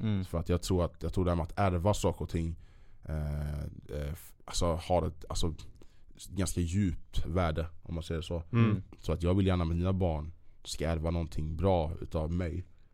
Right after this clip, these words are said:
Speaker 2: när jag blir förälder. Eh, så att vi går från basketen till mitt liv och från liv, från mitt liv sen till basketen liksom.
Speaker 1: Ja,
Speaker 3: Mm.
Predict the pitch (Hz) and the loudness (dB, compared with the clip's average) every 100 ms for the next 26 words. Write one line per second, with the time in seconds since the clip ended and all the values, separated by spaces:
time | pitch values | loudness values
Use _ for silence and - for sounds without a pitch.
0 | - - 80 95 87 78 78 - 78 78 | -14 -4 0 2 2 0 -4 -2 -2 0
1 | 78 82 - 78 80 80 - 80 - - | -2 -6 -4 -2 -2 -2 -2 -2 -2 -4
2 | - - - - 78 87 113 95 92 92 | -6 -8 -16 -12 -2 2 4 4 6 4
3 | - 82 90 82 76 - 80 76 80 101 | 4 0 0 0 -2 2 2 2 2 4
4 | 85 78 - 78 85 82 78 82 - - | 4 0 -2 0 2 2 0 -6 -12 -8
5 | 82 90 90 82 78 76 76 80 78 78 | -4 -4 -2 0 0 0 0 -2 -2 -2
6 | - 85 78 - - 104 120 117 | -4 -4 -6 -8 -4 4 4 4